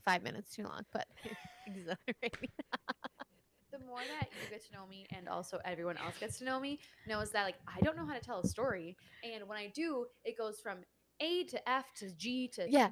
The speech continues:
Speaker 2: B.
Speaker 1: no, you have a hundred stories in one story, and sometimes I'm staring at you, I'm like, "Squirrel,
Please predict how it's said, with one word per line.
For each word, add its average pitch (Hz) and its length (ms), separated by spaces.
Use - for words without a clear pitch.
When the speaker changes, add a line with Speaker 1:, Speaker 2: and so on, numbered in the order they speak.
Speaker 2:
B. 254 80
Speaker 1:
no, 269 240
you 277 220
have 359 180
a 359 60
hundred 254 420
stories 339 420
in 226 240
one 196 260
story, 285 300
and 269 80
sometimes 247 300
I'm 262 120
staring 208 260
at 254 80
you, 269 100
I'm 262 80
like, 208 180
"Squirrel, 202 420